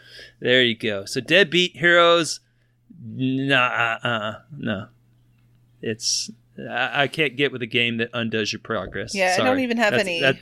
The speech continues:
Speaker 2: follow-up questions after that. The list looks like it's all
Speaker 1: <laughs> Yeah.
Speaker 2: story-based, and if they're gonna <laughs> implement design choices that make it impossible to progress the
Speaker 1: <laughs>
Speaker 2: story,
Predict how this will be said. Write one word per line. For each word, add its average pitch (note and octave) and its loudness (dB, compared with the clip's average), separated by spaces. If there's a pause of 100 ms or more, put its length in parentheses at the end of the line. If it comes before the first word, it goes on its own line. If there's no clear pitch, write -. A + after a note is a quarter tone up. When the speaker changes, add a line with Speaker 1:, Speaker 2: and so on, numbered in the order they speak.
Speaker 2:
follow-up F#3 2
questions D#3+ -4
after D#3+ 0
that. D#3+ 2
The E3+ -6
list F#3+ -2
looks G#3+ 0
like G#3 2
it's F#3+ 0
all G3 6
Speaker 1:
<laughs> - 0
Yeah. G#3 8
Speaker 2:
story-based, F#3 6
and F3 -6
if E3 -8
they're F3 2
gonna E3+ 0 (120)
<laughs> - -20
implement F3+ -4
design E3+ 0
choices D#3+ 0
that C#3+ 2
make D#3+ -2
it D#3+ 0
impossible D#3 0
to D#3 -8
progress E4 2
the F#4 2
Speaker 1:
<laughs> - -
Speaker 2:
story, G#3+ 4